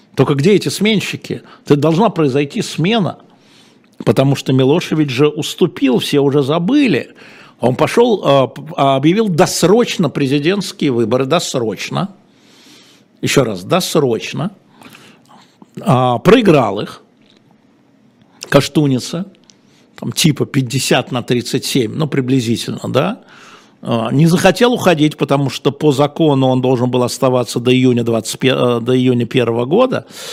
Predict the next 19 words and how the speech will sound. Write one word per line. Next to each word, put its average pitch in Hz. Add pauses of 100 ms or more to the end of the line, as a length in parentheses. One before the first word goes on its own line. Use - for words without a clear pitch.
(380)
Вот. 113
А, 110 (340)
и 156 (500)
после 160
этого, - (1000)
а, 120
начались 143
массовые 139
волнения, 139
шахтерские 131
забастовки, 131 (240)
люди 147
вышли 135
на 123
улицы, 202
он 147 (400)
сложил 156
свои 123
полномочия, 117